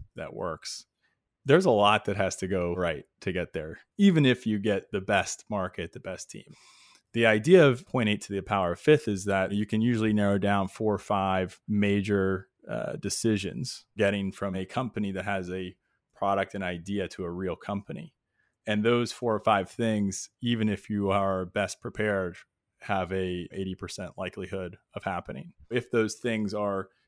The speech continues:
contingent or sequenced, then the probability of you getting all five right and getting to the, the outcome is less than a third chance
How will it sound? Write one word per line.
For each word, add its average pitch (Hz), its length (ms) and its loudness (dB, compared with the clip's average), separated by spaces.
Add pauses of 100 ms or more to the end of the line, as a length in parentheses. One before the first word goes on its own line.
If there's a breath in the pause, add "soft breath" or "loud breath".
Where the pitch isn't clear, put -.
contingent 104 600 -4
or 92 60 -2
sequenced, 95 640 -6
then 98 220 -4
the 98 100 -6
probability 120 640 0
of 101 80 -2
you 98 120 -4
getting 104 500 -4 (440)
all 110 200 6
five 104 420 2
right 104 340 2
and 104 120 -4
getting 104 280 0
to - 120 -14
the, 95 240 -10 (140)
the 90 60 -6
outcome 107 580 0 (380)
is 98 540 -2
less 95 240 -2
than 87 120 -6
a 90 40 -8
third 90 420 -4 (220)
chance - 540 -8